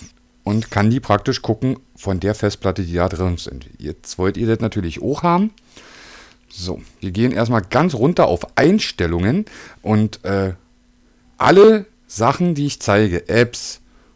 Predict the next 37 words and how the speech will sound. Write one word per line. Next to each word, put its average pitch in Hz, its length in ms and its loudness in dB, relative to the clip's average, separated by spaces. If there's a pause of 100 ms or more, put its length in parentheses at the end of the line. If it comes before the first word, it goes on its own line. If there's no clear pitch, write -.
und 98 140 -4
Programme, 117 400 4
die 104 80 0
ihr 90 100 2
dafür 90 240 -2
braucht, 73 480 -12
also 80 140 -8
ein 90 180 -2
Programm, 85 340 -4
was 90 140 -4
ihr 78 80 -8
braucht, - 320 -2 (640)
unten 175 480 6
in 156 200 6
der 151 280 8
Videobeschreibung 117 840 4 (340)
einfach 131 340 4
mal 123 120 4
den 117 140 4
Button 160 320 4
für 123 400 6 (1160)
Weiter 123 320 6
anzeigen 123 600 2 (280)
drücken, 160 520 4 (160)
dann 107 120 -2
geht 120 200 4
es - 80 0
nach 113 120 2
unten 135 260 0
auf 170 320 2
und 123 140 0
dann 131 140 2
kommen 139 180 4
da 156 60 6
auch - 100 4
mehrere 156 460 6
Sachen 131 400 0